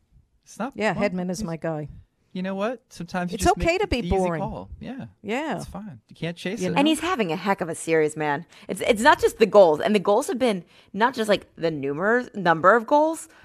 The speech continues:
Speaker 3: but the fact that they've all come in response of Islanders goals.
Speaker 2: Yes,
Speaker 3: To,
Speaker 2: great point.
Speaker 3: he's playing, like,
Speaker 2: Absolutely.
Speaker 3: thirty minutes a game.
Speaker 2: Yep. Absolutely fantastic point. It's, that's how it is. That's why I compare the Jamie Benn thing. Jamie Benn
Speaker 3: Mm-hmm.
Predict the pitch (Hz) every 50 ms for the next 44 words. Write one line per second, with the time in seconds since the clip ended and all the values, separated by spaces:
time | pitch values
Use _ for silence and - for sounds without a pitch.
0 | - - - 214 185 196 180 - 196 185 196 - 196 190 185 175 165 151 - -
1 | - 151 160 190 220 - - 196 175 165 156 156 151 139 143 - - - - -
2 | 165 156 156 175 202 - - - - 127 127 - 78 110 127 135 143 160 156 139
3 | 120 101 - - - 117 104 85 - 156 - - - _ _ _ - 196 254 277
4 | 330 320 - - - - - 302 - 247 254 240 - - 202 185 175 151 147 -
5 | 294 285 - - - 339 339 330 320 320 320 320 330 - - - - 311 320 320
6 | 320 311 294 302 302 294 294 294 226 240 294 - 240 156 117 - - - - -
7 | _ _ _ _ _ 180 190 196 - _ _ _ - - _ _ _ _ _ 190
8 | 196 - - - 202 196 185 - 180 175 - - 160 165 170 - - - 170 160
9 | 175 - - 175 - _ - - 165 151 156 151 139 127 - - 165 - - -
10 | 247 269 - - - - 330 330 320 302 311 311 294 - - - - - _ -
11 | 254 202 - - 262 247 254 247 247 - 247 208 220 247 240 220 208 185 - 208
12 | 214 214 214 214 185 170 226 262 277 269 - - - 151 139 135 - _ _ _
13 | _ _ _ _ _ _ _ - 165 202 220 247 269 294 294 233 202 254 277 294
14 | 277 214 175 170 175